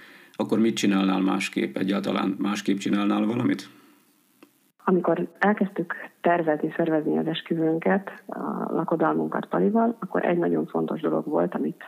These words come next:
Speaker 2: követtünk, és talán ez volt a fővezér, ö, fonalunk, hogy mi, a családunk és a barátaink, akik azon részt vesznek, jól érezzék magukat, emlékezetes legyen, és mindent e közé, e köré, a fonal köré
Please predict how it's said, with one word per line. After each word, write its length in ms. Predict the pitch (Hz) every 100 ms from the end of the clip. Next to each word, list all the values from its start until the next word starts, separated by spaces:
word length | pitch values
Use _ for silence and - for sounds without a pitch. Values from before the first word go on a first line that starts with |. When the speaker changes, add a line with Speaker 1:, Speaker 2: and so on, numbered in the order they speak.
| -
Speaker 2:
követtünk, 580 | - 147 160 - 220 220
és 120 | -
talán 240 | - 147 156
ez 120 | 160
volt 180 | 165 156
a 80 | 156
fővezér, 560 | 160 151 151 170 185 196 - - - -
ö, 200 | 170 165 170
fonalunk, 460 | - 175 180 190 196
hogy 580 | - - 160 160 - - 208
mi, 300 | - 185 233 285 - _ _ _ _
a 100 | -
családunk 500 | - 180 185 190 185
és 100 | -
a 60 | -
barátaink, 540 | 175 175 190 208 214
akik 240 | 190 - -
azon 220 | 165 160
részt 220 | 180 190
vesznek, 400 | 180 - 165 - - - -
jól 220 | - 165
érezzék 460 | 170 165 160 156 156
magukat, 560 | - 151 156 - 151 - -
emlékezetes 720 | 165 170 170 170 165 - -
legyen, 440 | - 196 - 156 - _ 165 _ _
és 340 | - 156 - 190
mindent 400 | 185 170 160 -
e 160 | 165
közé, 440 | - 156 156 160 -
e 160 | 170
köré, 260 | 165 165 160
a 80 | 147
fonal 320 | - 156 156
köré 400 | - - - -